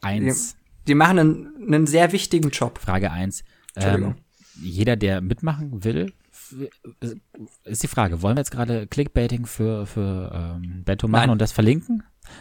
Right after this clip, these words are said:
Speaker 1: Darf
Speaker 2: Nein.
Speaker 1: sich jeder selber
Speaker 2: Nein.
Speaker 1: raussuchen. Ist
Speaker 2: Ja,
Speaker 1: wahrscheinlich gar nicht so
Speaker 2: also
Speaker 1: schwer.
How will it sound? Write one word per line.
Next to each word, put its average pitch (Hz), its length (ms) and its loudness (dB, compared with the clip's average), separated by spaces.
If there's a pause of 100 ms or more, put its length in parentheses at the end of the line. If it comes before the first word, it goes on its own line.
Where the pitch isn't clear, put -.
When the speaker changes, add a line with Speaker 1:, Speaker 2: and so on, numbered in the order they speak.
(140)
Speaker 1:
Darf 101 140 6
Speaker 2:
Nein. 117 100 4
Speaker 1:
sich 107 120 2
jeder 104 200 8
selber 95 240 8
Speaker 2:
Nein. 90 80 4
Speaker 1:
raussuchen. 95 420 2 (1400)
Ist 104 160 0
Speaker 2:
Ja, 104 60 8
Speaker 1:
wahrscheinlich 104 320 6
gar 92 140 8
nicht 95 120 6
so 120 60 2
Speaker 2:
also 123 120 2
Speaker 1:
schwer. 117 640 2